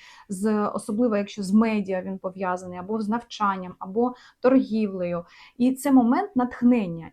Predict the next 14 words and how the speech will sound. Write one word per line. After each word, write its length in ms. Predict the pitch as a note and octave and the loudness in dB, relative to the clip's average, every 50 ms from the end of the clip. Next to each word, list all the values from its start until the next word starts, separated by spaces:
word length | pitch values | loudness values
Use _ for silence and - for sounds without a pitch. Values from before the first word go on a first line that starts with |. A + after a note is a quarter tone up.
| _ _ | _ _
і 80 | - G#3+ | -2 0
водночас 720 | G3+ B3 G#3 G3+ A#3 A#3 C#4+ F4+ F4+ - A3 - - - - | 2 2 4 4 4 4 4 2 0 -4 -10 -10 -6 0 4
імпульсивності. 960 | C4 B3 B3+ B3+ C4+ C4 C4 - - G#3+ F#3 F3+ D#3+ F3 - - - - _ | 6 6 6 6 2 2 0 0 -4 -4 -4 -4 -6 -10 -12 -16 -20 -10 _
Тож 260 | - A#3 B3 B3 - - - - - - | 2 2 2 2 -2 -12 -20 -18 -10 -6
будьте 340 | G3 G#3 E4 G4 - - - | -2 0 0 0 -2 -2 -4
продуманими 760 | C4 - C4 A#3+ G#3 G#3 G#3+ G3 F3+ E3+ E3+ E3+ E3 E3 D#3+ | 0 2 2 4 4 4 2 2 0 -2 -4 -6 -6 -8 -8
в 40 | E3 | -12
цей 240 | - - - E3 D#3 | -12 -10 -8 -8 -8
день. 320 | C#3+ - C#3+ C3 B2+ - - _ - - - | -8 -8 -6 -6 -8 -8 -12 _ -20 -6 0
Важливі 500 | G3 C4 B3+ C4+ C4+ C4+ C4+ G3 G3+ F#3+ | 2 4 6 6 6 6 6 6 4 2
рішення, 560 | G3+ B3 E4 G#4 G4+ - B3+ A3 G#3+ G3 F#3 - | 0 2 2 0 0 0 -2 -2 -2 -2 -2 2
прийняті 400 | A#3 B3 A#3 G3+ F#3 F3 - F3 | 4 4 4 4 0 -4 -10 -16
цього 400 | - - A#3+ A3+ A3+ A3+ G#3+ F3+ | -6 -2 -2 -2 0 0 -2 -2
дня, 460 | E3 E3 F3 G3 A#3+ C#4 F4 G4 | -2 -4 -2 2 2 2 2 0